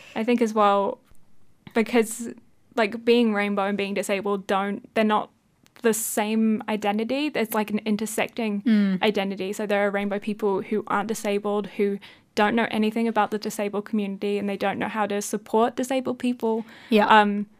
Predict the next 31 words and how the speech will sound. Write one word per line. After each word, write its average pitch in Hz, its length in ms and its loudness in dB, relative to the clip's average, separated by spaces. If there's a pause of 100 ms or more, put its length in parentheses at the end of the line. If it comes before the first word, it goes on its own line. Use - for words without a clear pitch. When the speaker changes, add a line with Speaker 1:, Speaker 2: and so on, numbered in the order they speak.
(160)
Speaker 2:
There's 214 180 6
Speaker 1:
I 220 40 4
Speaker 2:
just 214 200 2
not 208 320 4
that 202 280 2
much 190 320 -6
knowledge 190 360 2
about 185 260 -6
it 202 200 -4
in 190 180 2
the 196 100 -2
community, 196 500 -2
I'd - 160 -4
say. - 240 -6 (120)
Speaker 1:
Yeah, 240 500 0
and 214 440 0
I 214 80 0
feel 220 180 -4
like 202 260 0
that's - 260 -2
where 202 200 2
we 202 100 -2
see 202 300 0
things 196 380 -6
like, 208 280 -6 (340)
um, 196 480 0 (260)
rainbow 202 640 0 (160)
spaces 226 640 0
not 220 200 2
being 202 220 0
physically 311 760 -2